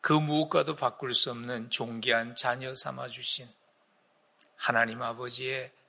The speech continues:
무한하신 사랑하심과 사랑받은 자임을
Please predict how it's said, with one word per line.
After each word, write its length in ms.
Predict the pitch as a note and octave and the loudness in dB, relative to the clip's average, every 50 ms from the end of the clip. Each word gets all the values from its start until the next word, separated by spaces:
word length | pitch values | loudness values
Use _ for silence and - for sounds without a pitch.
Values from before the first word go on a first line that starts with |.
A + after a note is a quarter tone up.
| _ _ _ _ _ _ _ _ _ _ _ | _ _ _ _ _ _ _ _ _ _ _
무한하신 640 | - A#2 A2+ A#2 A2+ A2+ A2+ G#2+ - - B2+ A2+ A2 | -4 0 2 2 2 2 0 0 -2 -2 -2 -4 -6
사랑하심과 960 | - - - A#2 A2+ A2 A2 A2 A2 - - - A2+ A2+ - - - - _ _ _ _ _ _ _ _ _ _ _ _ _ _ _ _ _ _ _ - - - - _ _ _ _ _ _ _ _ _ _ _ _ _ _ _ _ _ _ _ _ | -6 -6 -6 -10 -12 -12 -6 -2 -2 -2 -2 -4 -8 -14 -14 -14 -14 -14 _ _ _ _ _ _ _ _ _ _ _ _ _ _ _ _ _ _ _ -20 -20 -20 -20 _ _ _ _ _ _ _ _ _ _ _ _ _ _ _ _ _ _ _ _
사랑받은 880 | - - - - C#3 C#3+ D3 D3 C#3+ C#3 C#3+ C3+ C3+ C3+ B2+ B2+ B2 | 4 6 10 12 12 12 12 8 6 6 6 6 6 2 -4 -4 -2
자임을 600 | A#2 A#2+ A2+ A2 A2 G#2+ A2 A2 A2+ A2 A#2 - | 2 2 2 2 2 -2 -4 -6 -8 -8 -10 -14